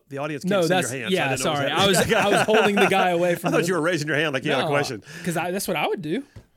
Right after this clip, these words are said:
Speaker 1: Oh, absolutely.
Speaker 2: <laughs>
Speaker 1: Why would anybody not? But anyway, so he's, yeah, he's down there.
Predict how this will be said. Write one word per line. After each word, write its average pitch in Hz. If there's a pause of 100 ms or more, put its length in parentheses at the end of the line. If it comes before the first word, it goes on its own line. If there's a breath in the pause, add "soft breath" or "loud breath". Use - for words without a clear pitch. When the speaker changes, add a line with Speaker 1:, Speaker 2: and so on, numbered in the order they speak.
Speaker 1:
Oh, -
absolutely. 220 (120)
Speaker 2:
<laughs> -
Speaker 1:
Why 160
would 214
anybody 220
not? 208
But 147
anyway, 160
so 147
he's, 180
yeah, 208
he's 143
down 165
there. 156